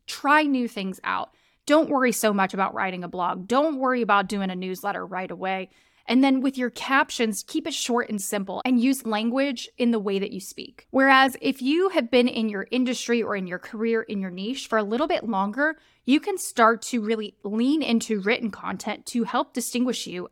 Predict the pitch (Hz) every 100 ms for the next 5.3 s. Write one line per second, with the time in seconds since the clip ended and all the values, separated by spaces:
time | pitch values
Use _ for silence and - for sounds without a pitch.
0 | - 226 262 220 196 - 180 - 185 -
1 | - - - - 233 269 190 - - -
2 | - 202 - - - 285 311 359 320 -
3 | 277 262 214 208 233 285 - 226 - -
4 | - 220 226 214 - 302 294 285 226 240
5 | 220 202